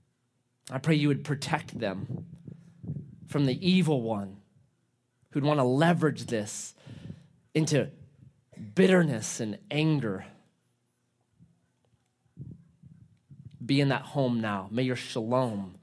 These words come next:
the peace that passes understanding, may it invade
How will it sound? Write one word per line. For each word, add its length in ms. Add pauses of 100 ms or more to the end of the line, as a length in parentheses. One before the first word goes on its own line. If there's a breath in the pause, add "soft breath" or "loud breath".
(380 loud breath)
the 80
peace 500
that 240
passes 520
understanding, 760 (1080 soft breath)
may 200
it 80
invade 960